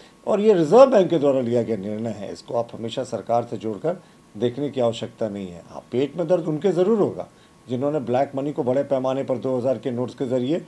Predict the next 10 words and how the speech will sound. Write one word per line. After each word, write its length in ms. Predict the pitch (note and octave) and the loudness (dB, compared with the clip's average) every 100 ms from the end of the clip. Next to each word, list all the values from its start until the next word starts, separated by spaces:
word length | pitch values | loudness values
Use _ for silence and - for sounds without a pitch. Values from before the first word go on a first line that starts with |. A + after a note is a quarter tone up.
| - - - | -16 -20 -16
होर्डिंग 380 | - G3+ B3 A3 | 4 4 6 4
करके 240 | C#3+ A#2+ | 2 0
रखा 240 | A#2 A#2 G#2+ | -2 -2 -6
था, 120 | A2 | -6
क्योंकि 300 | - B2 C3 | -6 -6 -4
अगर 180 | B2+ B2+ | -2 -2
ये 100 | C3 | 0
जमा 280 | A#2 B2 D#3 | 0 2 2
भी 120 | D#3+ | 2
करेंगे 360 | B2 G#2+ A2 | 0 -2 -4